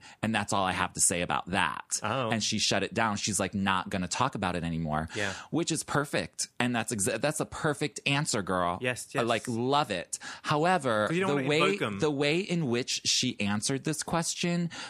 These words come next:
Speaker 1: something in the tone of her voice was like, "Oh my God, I can't believe this stupid made-up story is being, like, asked."
Speaker 2: Uh.
Speaker 1: You know? That's how I felt she handled it. But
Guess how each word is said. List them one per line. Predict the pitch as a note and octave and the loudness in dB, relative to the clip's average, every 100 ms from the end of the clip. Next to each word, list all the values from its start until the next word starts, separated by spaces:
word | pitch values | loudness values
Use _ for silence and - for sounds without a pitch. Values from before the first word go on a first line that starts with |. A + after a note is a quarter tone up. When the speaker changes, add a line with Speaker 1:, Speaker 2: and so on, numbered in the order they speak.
| - | 2
Speaker 1:
something | - - D3 D3+ - F3 | 4 6 4 0 -2 -2
in | - C3+ | 0 -2
the | A#2 | -2
tone | - B2+ A#2 | -2 0 0
of | A#2+ A#2 | 0 -2
her | C3+ | -4
voice | G#2 F#2+ G2+ A#2 - | 0 0 2 0 -2
was | G#2+ | -2
like, | G#2 F#2+ F2+ - | 0 0 -2 -2
"Oh | A#2 B2+ | 0 0
my | A2+ | 0
God, | F2+ E2+ E2+ E2 D#2+ - _ _ _ _ _ | 0 2 4 2 0 -6 _ _ _ _ _
I | - C3 | -2 -2
can't | - D#3 - | -2 -4 -2
believe | A#2+ G#2 G2+ F#2+ | 0 0 0 -2
this | G2 F#2 | 0 0
stupid | - G#2+ A2 G2 | 0 0 0 0
made-up | F#2+ F2+ - | 0 0 2
story | - F#2 E2+ F#2+ F#2 | 2 2 2 2 0
is | - E2+ | -2 -2
being, | - F2+ F2 - _ _ | -2 -2 -4 -8 _ _
like, | - D#2+ - | -4 -4 -2
asked." | - A#1 - - - - - | -2 0 0 -2 -4 -16 -2
Speaker 2:
Uh. | A2+ B2 A#2+ A2+ G#2 | 0 2 0 0 0
Speaker 1:
You | A#2 | 2
know? | A#2 A2+ A#2+ C#3 - _ _ _ _ | 2 4 2 -2 -8 _ _ _ _
That's | - D#3 E3+ | 0 0 2
how | F#3 D#3 | 0 2
I | G#2+ A#2 | 2 2
felt | - G2 - | 0 -2 0
she | - | -2
handled | G2 F#2+ F#2 D#2+ | 0 -2 -2 -2
it. | C#2 - | -4 -4
But | - D3 A2+ G2 | 0 2 2 -2